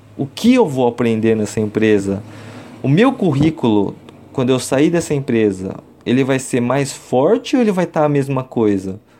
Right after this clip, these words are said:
né? Então, respeite o tempo e invista o seu tempo em experiências que vão construir o seu currículo,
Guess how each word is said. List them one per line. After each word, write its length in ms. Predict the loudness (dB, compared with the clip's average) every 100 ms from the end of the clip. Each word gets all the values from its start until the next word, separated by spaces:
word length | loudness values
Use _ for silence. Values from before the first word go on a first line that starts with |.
| _ -12
né? 140 | -10 -10 -16 -20 -20 -20 -10
Então, 840 | -6 -6 -2 0 2 0 0 -2 -6 _ _ _ -12
respeite 600 | -4 -4 -2 0 0 -2
o 40 |
tempo 680 | -6 -2 -2 -2 -4 -4 -2
e 240 | 0 2
invista 580 | 2 0 0 0 0 -2
o 60 | -4
seu 260 | 0 -2
tempo 720 | 0 -2 -2 -4 -10 -10 -10 -10 -8
em 160 | -6 -4
experiências 960 | -4 -2 2 4 2 2 -2 -4 -6
que 160 | -6 -4
vão 200 | -2 -4
construir 760 | -6 -8 -4 0 2 2 0 -6
o 80 |
seu 240 | -10 -4 -4
currículo, 600 | -2 -2 -2 -4 -8